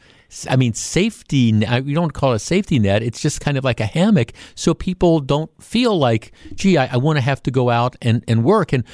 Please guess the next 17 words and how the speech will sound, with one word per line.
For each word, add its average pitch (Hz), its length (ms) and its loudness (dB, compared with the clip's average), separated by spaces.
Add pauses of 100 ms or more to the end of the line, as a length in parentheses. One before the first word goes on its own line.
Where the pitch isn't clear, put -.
(120)
what 156 160 2
we're 143 160 0
also 180 340 0
saying 123 320 0
is 120 80 0
for - 140 -4
the 131 80 0
people, 175 340 0
a 120 80 2
lot 160 140 2
of 170 40 -2
the 160 60 -4
people 143 300 0
who 131 160 2
are 214 280 2
working, 139 460 0 (340)
you're, 180 540 4